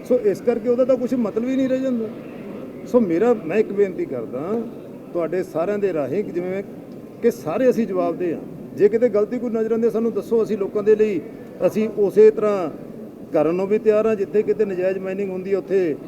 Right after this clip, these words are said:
ਜੁਰਮਾਨੇ ਵੀ ਕੀਤੇ ਨੇ ਅਸੀਂ, ਤੇ ਅਸੀਂ ਸਰਕਾਰ ਦਾ ਰੈਵਨਿਊ ਵੀ ਵਧਾਇਆ। ਜਿਹੜੀ ਪਿਛਲੇ ਇਹਨਾਂ ਦੀ ਕਾਂਗਰਸ ਦੀ ਸਰਕਾਰ ਵੇਲੇ ਸੀ, ਪੰਜ ਸਾਲਾਂ ਦੇ ਵਿੱਚ ਚਾਰ ਸੌ ਅਠਾਸੀ ਕਰੋੜ ਰੁਪਏ ਦਾ ਰੈਵਨਿਊ ਸੀ ਇਹਨਾਂ ਦਾ,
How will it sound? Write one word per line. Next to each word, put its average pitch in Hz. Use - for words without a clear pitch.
ਜੁਰਮਾਨੇ 151
ਵੀ 208
ਕੀਤੇ 208
ਨੇ 208
ਅਸੀਂ, 180
ਤੇ 208
ਅਸੀਂ 214
ਸਰਕਾਰ 175
ਦਾ 208
ਰੈਵਨਿਊ 202
ਵੀ 180
ਵਧਾਇਆ। 185
ਜਿਹੜੀ 190
ਪਿਛਲੇ 202
ਇਹਨਾਂ 208
ਦੀ 214
ਕਾਂਗਰਸ 170
ਦੀ 196
ਸਰਕਾਰ 170
ਵੇਲੇ 190
ਸੀ, 156
ਪੰਜ 180
ਸਾਲਾਂ 175
ਦੇ 196
ਵਿੱਚ 202
ਚਾਰ 180
ਸੌ 196
ਅਠਾਸੀ 180
ਕਰੋੜ 196
ਰੁਪਏ 180
ਦਾ 175
ਰੈਵਨਿਊ 156
ਸੀ 123
ਇਹਨਾਂ 151
ਦਾ, 107